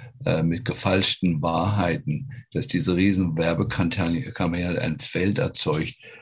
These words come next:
wo sich kaum noch jemand entziehen kann. Auch vernünftige Leute, die eigentlich kritisch sind, äh, die eigentlich, denen ich Studien schicke, die zeigen, nur, "Hoi, guck, hier ist die Israel, vierzig Mal mehr Leute sterben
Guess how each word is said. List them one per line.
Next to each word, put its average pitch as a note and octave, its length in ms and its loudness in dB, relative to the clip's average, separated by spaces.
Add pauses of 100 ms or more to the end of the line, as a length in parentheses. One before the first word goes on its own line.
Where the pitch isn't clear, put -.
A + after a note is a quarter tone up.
(100)
wo G2 100 2
sich F#2 180 2
kaum G2 200 6
noch F#2+ 140 4
jemand G2 320 4
entziehen A#2 460 6
kann. D#2+ 300 -4
Auch E2+ 160 -2
vernünftige G2+ 600 4
Leute, G2 460 4
die E2 200 0
eigentlich F2 500 0
kritisch - 400 0
sind, E2+ 340 0 (520)
äh, E2+ 240 4
die F#3 220 2
eigentlich, G2 680 2
denen G2+ 160 2
ich - 180 -4 (260)
Studien A2+ 580 2
schicke, - 380 2
die F2 140 2
zeigen, F#2 400 2
nur, F#2 160 2
"Hoi, G2 180 4 (120)
guck, - 200 -8
hier - 220 4
ist - 200 -2
die E2+ 220 2 (340)
Israel, A2 540 2
vierzig A#2 480 2
Mal G2 220 4
mehr F#2+ 220 4
Leute G2+ 340 2
sterben F#2+ 600 2